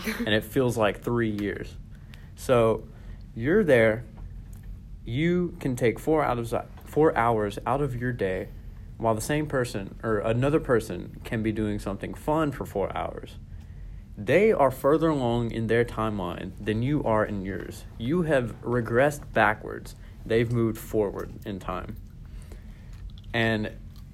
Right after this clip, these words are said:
Speaker 2: yeah, y-, that can, you can let that ponder for a second.
Speaker 1: Well, like, the thing with that is, it feels like time's going faster, but it's not actually going faster. So are you saying, like, the more fun you have, the shorter your lifespan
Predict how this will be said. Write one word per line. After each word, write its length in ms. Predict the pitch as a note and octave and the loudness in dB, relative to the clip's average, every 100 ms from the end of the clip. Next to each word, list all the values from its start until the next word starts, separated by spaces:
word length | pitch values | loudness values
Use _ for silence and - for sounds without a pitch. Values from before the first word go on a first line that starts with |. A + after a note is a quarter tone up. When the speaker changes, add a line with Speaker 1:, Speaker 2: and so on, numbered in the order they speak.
| - - | -14 -10
Speaker 2:
yeah, 360 | A#2 A2 F2 - - F2 | -4 -2 -2 -6 -10 -10
y-, 180 | A2 G#2 - | -8 -8 -6
that 160 | A2+ A2+ | -6 -4
can, 260 | A#2 G#2+ A2+ - - - - - - - - - | -4 -6 -8 -10 -12 -16 -16 -12 -10 -10 -12 -10
you 60 | C3+ | 2
can 160 | C#3 C3 | 4 6
let 180 | B2 | 6
that 200 | A#2 G2+ | 4 0
ponder 400 | - G#2+ G2+ F#2+ | 0 0 0 -2
for 180 | F2 G2+ | -4 -6
a 60 | - | -6
second. 460 | - - - - - - | -6 -8 -10 -14 -16 -12
Speaker 1:
Well, 440 | G#3 A#3 C4+ C4 A3 B3 | -4 0 2 2 -2 -2
like, 340 | C4+ B3 A3 | -2 -2 -6
the 140 | A#3+ | -8
thing 280 | B3 D4 D4+ | -6 -4 -4
with 160 | B3 G3 | -4 -2
that 200 | G3+ G3 | -2 -2
is, 220 | E3+ F3 | -4 -2
it 220 | F#3+ F#3+ - | -4 -4 -2
feels 420 | B3+ G4+ E4+ G#3+ | 2 2 2 0
like 260 | F#3 E3+ - - | -2 -2 -6 -12
time's 340 | - G3 F3+ F3 | -6 -4 -4 -4
going 220 | E3 F3 | -4 -4
faster, 400 | F3 F3 F3+ - | -2 -2 -2 -4
but 120 | G3 | -4
it's 160 | F#3+ F#3+ | -4 0
not 240 | D#4+ D#4+ - | 0 0 2
actually 720 | E3+ G3+ - - A#3+ E3 E3+ - | 4 4 2 -4 -2 -2 -4 -4
going 320 | F3 E3+ E3 | -4 -4 -6
faster. 360 | - E3 D#3+ - | -6 -8 -8 -4
So 120 | A#3 | 2
are 40 | A3 | 2
you 80 | A#3+ | 4
saying, 200 | B3+ A#3 | 2 2
like, 160 | G#3 | 0
the 80 | G#3 | 0
more 220 | G3+ G3 | 2 2
fun 320 | F#3+ F#3+ G3 | 2 -2 -2
you 120 | A3 A#3+ | -2 0
have, 360 | A#3 A#3 G#3+ | 0 0 -2
the 300 | G3 F#3 F3 - | 2 4 2 0
shorter 360 | - G3 F#3+ | -2 -2 0
your 180 | F#3+ F#3 | 0 0
lifespan 500 | E3 F#3 - G3+ | 0 -2 -4 -6